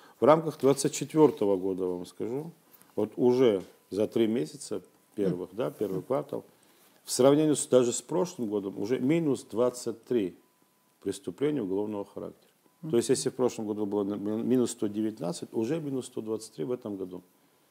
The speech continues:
Speaker 1: То есть,
Speaker 2: Мгм.
Speaker 1: эту тенденцию по уменьшению уровня преступления ан-, мы дальше продолжаем.
Speaker 2: Мгм.
Speaker 1: То есть, ежегодно у нас криминогенная обстановка в стране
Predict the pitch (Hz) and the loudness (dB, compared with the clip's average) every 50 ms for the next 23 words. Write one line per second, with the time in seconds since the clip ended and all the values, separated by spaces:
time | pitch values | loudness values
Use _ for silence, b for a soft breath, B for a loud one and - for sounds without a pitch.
0 | b b - 120 104 170 - 170 165 160 147 - - 135 120 120 123 160 185 208 | b b -2 -2 -2 0 0 0 0 0 -2 0 2 2 2 4 4 4 4 4
1 | 196 - - 101 - - - 113 117 117 117 123 127 123 - - - 151 127 113 | 2 -2 -6 -6 -4 0 4 4 6 6 4 2 0 0 -2 -2 0 0 0 0
2 | 98 90 90 - b b b b b b b b b b - 120 123 123 117 101 | -2 -4 -8 -12 b b b b b b b b b b 2 6 6 8 8 6
3 | 98 101 92 - - 104 - - - 95 - - 160 170 147 120 - - - _ | 4 0 -4 -4 -6 -8 -8 -8 -12 -10 -6 -4 -2 -2 -2 -4 -4 -8 -12 _
4 | _ _ - 101 104 110 117 120 113 101 104 123 143 156 - - - 104 104 117 | _ _ -10 -8 -6 -4 -4 -6 -4 -4 -2 -2 -2 -2 -4 -6 -4 -2 -2 -2
5 | 117 - - 107 - - 98 104 104 107 107 107 101 107 98 87 82 82 _ _ | -2 -4 -10 -10 -8 -6 -6 -4 -2 -4 -4 -4 -4 -6 -8 -8 -8 -12 _ _
6 | _ - 160 151 139 _ - - - 156 - - - 117 110 - - 127 101 113 | _ -16 -16 -14 -14 _ -18 -16 -16 -16 -4 0 0 0 2 2 0 0 2 2
7 | 127 120 117 156 180 190 175 151 117 110 - 110 107 120 131 131 - - - b | 2 4 4 4 4 4 2 0 -2 -2 -4 -2 -2 0 0 0 -2 -4 -8 b
8 | b b b b b b b b - 113 120 117 123 123 123 123 120 139 143 131 | b b b b b b b b 4 6 6 6 6 6 4 4 6 6 6 6
9 | 120 110 110 110 98 - - - 107 123 143 143 127 - 110 95 - - - 101 | 4 2 0 -2 -6 -6 -6 -4 -2 -2 -2 -2 -2 -4 -6 -8 -6 -6 -6 -4
10 | 101 104 123 143 151 156 | -4 -2 -2 -4 -4 -6